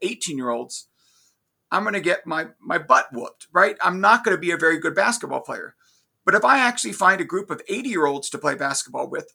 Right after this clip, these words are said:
I'm gonna look awesome. Now, my abilities have not changed, but it's who my competition is.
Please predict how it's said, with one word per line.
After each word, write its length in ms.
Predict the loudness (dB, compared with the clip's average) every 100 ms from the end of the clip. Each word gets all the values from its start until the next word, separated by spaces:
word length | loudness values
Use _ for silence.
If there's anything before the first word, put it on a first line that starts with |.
| _
I'm 160 | 2 2
gonna 140 | 2
look 220 | -2 -2
awesome. 480 | 0 0 -2 -8 -14 _ _ _ _ _
Now, 160 | 4 4
my 260 | 6 4 6
abilities 560 | 4 2 0 -4 -6
have 120 | -4 0
not 240 | 0 0
changed, 540 | -4 -4 -8 -16 -18 -20 _ _ _ _ 0
but 140 | 2
it's 140 | 2
who 120 | 0 4
my 160 | 4
competition 720 | 4 0 0 -2 -2 -4 -4
is. 320 | -8 -14 -16